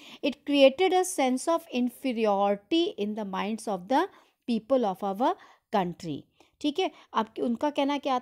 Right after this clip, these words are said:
था कि ये जो है कॉलोनियल एजुकेशन जो है हमारे इंडियंस के दिमाग में इन्फीरियॉरिटी क्रिएट करेगा, because they, they thought that English education as a superior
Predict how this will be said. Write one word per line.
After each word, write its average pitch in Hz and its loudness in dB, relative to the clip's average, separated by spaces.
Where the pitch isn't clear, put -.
था 285 -4
कि 277 -8
ये 262 -2
जो 247 -2
है 220 -2
कॉलोनियल 247 4
एजुकेशन 226 -2
जो 233 -4
है 226 -2
हमारे 226 0
इंडियंस 240 0
के 254 -4
दिमाग 196 -4
में 254 -2
इन्फीरियॉरिटी 220 0
क्रिएट 190 -4
करेगा, 160 -10
because 269 2
they, 214 4
they 240 6
thought 302 4
that 262 0
English 277 0
education 226 -6
as 208 -4
a 262 -2
superior 269 2